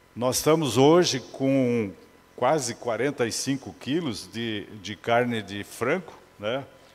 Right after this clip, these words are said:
consumida no Brasil, em função do acesso,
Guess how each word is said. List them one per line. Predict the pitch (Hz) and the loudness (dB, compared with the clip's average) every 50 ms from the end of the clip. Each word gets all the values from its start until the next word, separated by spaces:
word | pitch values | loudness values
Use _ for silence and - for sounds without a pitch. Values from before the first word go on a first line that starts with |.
| _ _ _ _ _ _ | _ _ _ _ _ _
consumida | - 127 131 123 - - 120 104 104 113 131 135 120 120 107 101 104 98 - - - - - | -6 -6 -6 -6 -6 -8 -10 -8 -6 -6 -4 -2 -2 -2 -2 -2 -4 -8 -12 -18 -20 -16 -12
no | 113 107 110 110 110 110 107 104 101 95 | -10 -8 -6 -4 -2 0 0 0 -2 -2
Brasil, | 92 104 107 101 87 95 110 139 170 185 180 - - - - - - - - - _ _ _ _ _ _ _ _ _ _ _ _ _ | -2 -2 -2 -2 -4 -6 -4 -2 -2 -2 -4 -6 -14 -20 -20 -20 -20 -20 -20 -20 _ _ _ _ _ _ _ _ _ _ _ _ _
em | - 175 202 | -6 -6 -6
função | - - 233 220 - - - 165 175 185 185 180 - - - - | -4 -4 -4 -2 -2 0 2 4 4 4 2 0 -4 -8 -14 -16
do | 127 120 139 147 | -8 -2 0 0
acesso, | 139 123 - - - 160 160 185 - - - - - - | 2 2 2 0 0 0 -2 -2 -2 -2 -4 -4 -6 -10